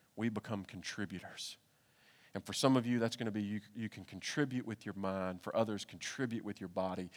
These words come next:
And for others, you can contribute with your stuff or all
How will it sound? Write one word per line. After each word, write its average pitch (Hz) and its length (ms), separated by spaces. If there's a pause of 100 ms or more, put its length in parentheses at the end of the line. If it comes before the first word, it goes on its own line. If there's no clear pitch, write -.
(240)
And 101 100
for - 120
others, 98 260
you 98 80
can - 160
contribute 101 640
with 95 240
your 90 220
stuff 92 520 (240)
or 92 280 (180)
all 95 540